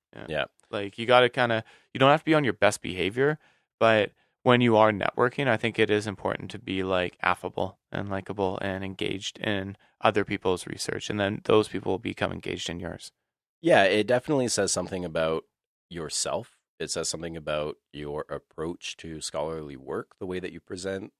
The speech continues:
Speaker 2: the, the amount of effort that you put into it. Um, you know, I've heard a lot of adages about how conferences are basically just social get-togethers.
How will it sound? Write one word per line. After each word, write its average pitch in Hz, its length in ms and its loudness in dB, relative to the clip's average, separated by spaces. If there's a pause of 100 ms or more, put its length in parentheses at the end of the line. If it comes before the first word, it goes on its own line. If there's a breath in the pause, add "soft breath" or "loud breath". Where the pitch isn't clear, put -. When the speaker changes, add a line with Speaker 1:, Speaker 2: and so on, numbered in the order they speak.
Speaker 2:
the, 69 480 -6
the 67 320 -8
amount 71 220 -10
of - 140 -18
effort 76 240 -10
that 78 100 -10
you 71 60 -14
put 78 180 -18
into 107 260 -10
it. - 180 -8 (540 soft breath)
Um, 78 480 -4
you 104 60 -6
know, 90 120 0
I've 85 140 0
heard 98 160 -4
a 92 40 -2
lot 82 240 -2
of 76 80 -6
adages 73 420 -6
about 71 300 -6
how 69 320 -4
conferences 67 760 -10
are 60 180 -6
basically 69 440 -12
just 67 260 -8
social 69 320 -10
get-togethers. 113 680 -10